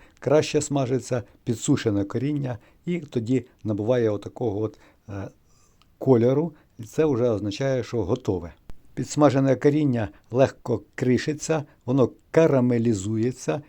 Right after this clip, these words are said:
і набуває отакого кольору світло-коричневого. Пережарили і перекрутили корінь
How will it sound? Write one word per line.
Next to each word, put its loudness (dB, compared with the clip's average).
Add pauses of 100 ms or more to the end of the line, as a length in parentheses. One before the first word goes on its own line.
(140)
і -6
набуває 0
отакого -4
кольору -4 (500)
світло-коричневого. -8 (560)
Пережарили -2 (100)
і -4
перекрутили -2 (2500)
корінь 0